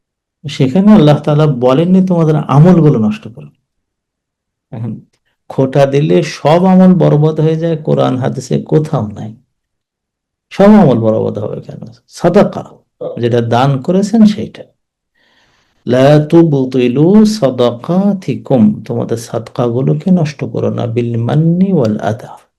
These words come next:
খোটা দিয়ে, কষ্ট দিয়ে।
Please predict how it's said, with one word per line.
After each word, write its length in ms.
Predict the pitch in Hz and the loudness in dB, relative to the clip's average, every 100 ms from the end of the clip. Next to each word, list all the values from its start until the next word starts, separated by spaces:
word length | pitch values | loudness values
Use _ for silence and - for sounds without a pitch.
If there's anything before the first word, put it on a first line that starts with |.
| _ _ _ _ _ _ _ | _ _ _ _ _ _ _
খোটা 360 | - 131 131 120 | -6 -4 -2 -2
দিয়ে, 320 | 117 139 190 214 | -2 0 0 0
কষ্ট 320 | - - - | -2 -8 -14
দিয়ে। 340 | - - 143 | -16 -16 -20